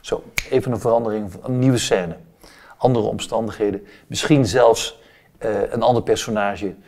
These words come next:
waar je dan in het hoofd kruipt dat je die gedachte meemaakt. Nou, dat vind ik spannend. En de techniek daarvan,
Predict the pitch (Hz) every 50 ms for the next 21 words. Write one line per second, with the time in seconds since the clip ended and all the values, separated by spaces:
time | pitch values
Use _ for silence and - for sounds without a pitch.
0 | - _ _ _ - - 95 95 95 87 95 98 98 - - 113 104 95 - -
1 | 98 101 - - - - - 95 90 90 - - - - 98 92 - - - 95
2 | 92 92 87 - - - 98 - - - - 85 85 87 87 87 90 - - -
3 | - - _ _ _ _ - - - - - 92 90 123 131 131 - - 113 95
4 | - - - - 113 127 147 139 - - 120 104 92 85 92 - - - - -
5 | - - 139 170 190 - - - 104 95 - 110 113 143 180 208